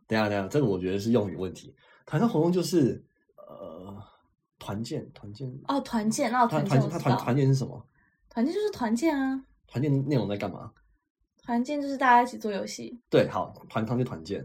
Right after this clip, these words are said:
Speaker 1: 我觉得应该是这样。
Speaker 2: OK，OK，好，好，好。
Speaker 1: 就是会有队服，就是
Speaker 2: 嗯。
Speaker 1: 每一班可能会分派到一个领队，
Speaker 2: 嗯。
Speaker 1: 然后就是会带大家做一些凝结团队意识的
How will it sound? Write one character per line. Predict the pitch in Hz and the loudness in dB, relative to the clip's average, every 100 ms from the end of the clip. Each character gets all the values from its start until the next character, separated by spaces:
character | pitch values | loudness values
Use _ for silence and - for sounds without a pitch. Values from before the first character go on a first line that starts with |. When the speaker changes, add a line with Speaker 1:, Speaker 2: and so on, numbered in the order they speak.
| - | -8
Speaker 1:
我 | 95 | -8
觉 | 90 101 | -4 -4
得 | |
应 | 202 | -4
该 | 196 | -4
是 | |
这 | 196 | -6
样。 | - | -10
Speaker 2:
OK，OK， | 220 226 | -10 -12
好， | |
好， | - 214 | -12 -14
好。 | - _ _ _ _ | -18 _ _ _ _
Speaker 1:
就 | - 107 | -14 -10
是 | |
会 | 107 113 | -2 -2
有 | |
队 | - 117 95 | 2 0 0
服， | - - _ _ _ _ _ - | -6 -18 _ _ _ _ _ -12
就 | 110 | -8
是 | 101 87 | -8 -10
Speaker 2:
嗯。 | 90 107 | -10 -8
Speaker 1:
每 | 95 | -6
一 | 107 | -2
班 | 117 117 | -2 -2
可 | 95 | -4
能 | 87 | -6
会 | 104 | -6
分 | 95 98 | -6 -8
派 | 101 | -8
到 | 95 | -6
一 | 92 | -6
个 | |
领 | 82 - - | -8 -12 -10
队， | 90 64 - _ _ _ _ | -10 -10 -14 _ _ _ _
Speaker 2:
嗯。 | 202 202 | -12 -10
Speaker 1:
然 | 67 | -12
后 | 73 90 76 | -12 -12 -12
就 | 90 76 | -12 -14
是 | - 71 - | -14 -16 -12
会 | 101 80 | -10 -10
带 | 92 82 | -10 -8
大 | 85 | -8
家 | 80 82 | -10 -10
做 | 92 82 | -10 -10
一 | 78 | -10
些 | 78 69 65 - _ _ _ | -12 -12 -14 -18 _ _ _
凝 | 98 104 | -6 -6
结 | 110 98 90 | -4 -4 -4
团 | 92 82 | -8 -10
队 | 98 90 | -6 -6
意 | - 90 | -8 -10
识 | 82 - | -10 -10
的 | 82 65 - | -10 -12 -12